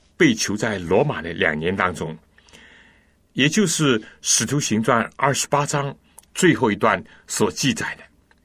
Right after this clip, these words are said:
他住在自己所租的房子里面。呃，我想有点像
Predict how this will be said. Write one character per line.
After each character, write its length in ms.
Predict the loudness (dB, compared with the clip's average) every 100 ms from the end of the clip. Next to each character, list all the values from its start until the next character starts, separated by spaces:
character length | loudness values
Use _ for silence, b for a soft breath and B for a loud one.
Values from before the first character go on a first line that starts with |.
| b b b _ -4
他 220 | 2 2
住 220 | 2 -2
在 180 | 0 0
自 220 | -2 -6
己 360 | -4 -4 -4 -6 B -14
所 300 | -2 2 2
租 280 | 2 -2
的 100 | 0
房 320 | -2 -2 0 2
子 160 | 0
里 140 | -4 -4
面。 180 | -4 -6 _ _ _ _ B B B B B B B
呃， 160 | 0 2
我 140 | 4 2
想 160 | 2
有 160 | -2 -2
点 160 | -2
像 300 | 0 0 0